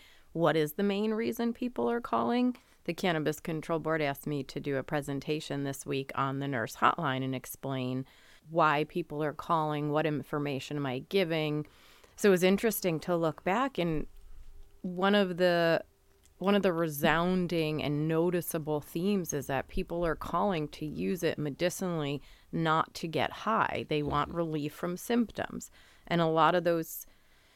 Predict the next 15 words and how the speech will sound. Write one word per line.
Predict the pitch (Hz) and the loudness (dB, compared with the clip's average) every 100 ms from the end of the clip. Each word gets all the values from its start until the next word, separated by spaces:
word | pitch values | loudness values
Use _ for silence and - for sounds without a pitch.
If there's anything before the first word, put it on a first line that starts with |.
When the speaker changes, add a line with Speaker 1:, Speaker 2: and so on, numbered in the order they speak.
| - | -8
Speaker 1:
symptoms | - 262 294 294 214 196 185 | 4 6 8 6 4 4 2
do | 180 208 240 254 | 0 2 4 4
come | - 202 196 | 2 2 2
from | 190 175 | 2 -2
specific | - - 170 - 175 202 202 165 | -2 -4 -2 0 0 0 -2 -2
disease | 175 156 175 180 | 0 0 0 0
processes | - - 175 143 - 135 123 131 123 185 | -2 2 4 4 2 -2 -2 0 0 0
and | 175 - | -2 0
illnesses, | 175 160 139 117 - 101 127 170 | 0 0 0 -4 -4 -2 -2 -2
right? | 143 131 147 - | 0 2 0 0
But | 156 - | -4 2
overall, | 196 196 165 180 208 202 170 | 4 4 4 2 4 6 4
the | 143 | 2
symptom | - - - 190 196 185 190 175 | -2 -6 0 4 4 2 0 -2
management | 156 156 156 151 127 131 120 113 | 0 0 0 0 -2 -2 -2 -4